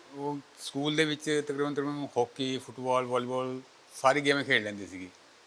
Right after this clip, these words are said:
ਪਰ ਉਹਦਾ ਝੁਕਾਅ ਜ਼ਿਆਦਾ ਕ੍ਰਿਕਟ ਦੇ ਨਾਲ ਸੀਗਾ ਜੀ। ਫਿਰ ਜ-, ਛੋਟੇ ਹੁੰਦੇ ਜਦ ਖੇਡਦੀ ਹੁੰਦੀ ਸੀਗੀ ਤੇ ਇੱਧਰ ਕੋਈ ਅਕੈਡਮੀ ਹੁੰਦੀ ਨਹੀਂ ਸੀਗੀ, ਉਹ ਦਸਵੀਂ ਤੋਂ ਬਾਅਦ ਹੀ ਅਕੈਡਮੀ ਵੱਲ ਰੱਖਦੇ ਸੀਗੇ ਜੀ। ਫਿਰ ਇਹਨਾਂ ਨੇ ਦਸਵੀਂ ਤੱਕ ਆਪਣਾ ਮੁੰਡੀਗੜ੍ਹ ਸਕੂਲ 'ਚ ਕੀਤੀ, ਫਿਰ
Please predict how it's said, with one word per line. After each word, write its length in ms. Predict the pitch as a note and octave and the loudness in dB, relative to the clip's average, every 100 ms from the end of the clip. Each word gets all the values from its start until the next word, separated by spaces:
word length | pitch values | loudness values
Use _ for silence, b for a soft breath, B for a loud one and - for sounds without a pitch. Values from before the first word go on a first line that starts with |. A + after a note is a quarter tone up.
| - - | -14 -4
ਪਰ 100 | C#3 | 0
ਉਹਦਾ 320 | C#3+ D3 D3 | 4 4 4
ਝੁਕਾਅ 260 | D3+ D3 C3+ | 2 6 8
ਜ਼ਿਆਦਾ 340 | B2 C3 C3+ | 8 6 4
ਕ੍ਰਿਕਟ 260 | C3+ B2 A2+ | 0 -2 -4
ਦੇ 140 | A2 | -2
ਨਾਲ 220 | A#2 A2 F#2 | -2 -2 -2
ਸੀਗਾ 200 | F2+ E2+ | -8 -18
ਜੀ। 640 | E2+ - - - - - - - - | -18 -20 -20 -20 -20 -20 -20 -20 -14
ਫਿਰ 380 | - A#2 C3 C3 | -8 -2 0 0
ਜ-, 160 | B2 C#3 - - - - | -4 -10 -14 -20 -20 -8
ਛੋਟੇ 260 | C#3+ D3 | -4 2
ਹੁੰਦੇ 160 | E3 C#3+ | 4 4
ਜਦ 120 | C#3+ | 4
ਖੇਡਦੀ 360 | C#3 C#3+ A#2+ C3 | 4 4 4 -2
ਹੁੰਦੀ 200 | B2+ B2 | -2 -4
ਸੀਗੀ 360 | C3 C3+ C3+ C3 - - - - - - - - | -4 -4 -6 -10 -20 -20 -20 -20 -20 -20 -16 -6
ਤੇ 80 | C#3 | -2
ਇੱਧਰ 140 | C#3+ | 0
ਕੋਈ 120 | D3+ | 2
ਅਕੈਡਮੀ 300 | D3 C#3 C#3+ | 6 6 6
ਹੁੰਦੀ 220 | C#3+ C#3 | -2 0
ਨਹੀਂ 100 | D3 | -2
ਸੀਗੀ, 300 | C#3 C#3+ C#3+ C#3 - | -2 -2 -4 -8 -14
ਉਹ 80 | C3+ | -6
ਦਸਵੀਂ 300 | C3+ C#3 E3 | -2 0 0
ਤੋਂ 80 | D#3 | 4
ਬਾਅਦ 220 | C#3+ D#3 | 8 8
ਹੀ 40 | E3 | 6
ਅਕੈਡਮੀ 440 | D#3+ C#3+ C3+ C3 | 0 2 2 2
ਵੱਲ 120 | C3 | 2
ਰੱਖਦੇ 220 | A#2+ - | 0 0
ਸੀਗੇ 240 | F#2+ F#2+ F#2 | -12 -12 -16
ਜੀ। 100 | F#2 F2+ - - | -16 -20 -20 -12
ਫਿਰ 100 | C3 | -4
ਇਹਨਾਂ 240 | C#3 C#3 C#3 | -2 -2 -4
ਨੇ 180 | C#3 C#3 B2 B2 B2+ | -6 -6 -8 -10 -10
ਦਸਵੀਂ 340 | A#2 B2 D3 C#3+ | -4 -4 -2 0
ਤੱਕ 140 | C3+ | 0
ਆਪਣਾ 500 | C3 B2 C3 B2+ B2+ - - - - - - - - - | 0 -2 0 0 0 -6 -18 -20 -20 -20 -20 -20 -20 -14
ਮੁੰਡੀਗੜ੍ਹ 380 | A#2 A#2 A#2+ B2+ | -8 -2 4 2
ਸਕੂਲ 220 | - C3 | 2 -6
'ਚ 80 | B2 | -6
ਕੀਤੀ, 360 | A#2+ A2+ C#3+ C3+ - - - - - | -8 -8 -8 -8 -12 -20 -20 -20 -14
ਫਿਰ 80 | B2 | -12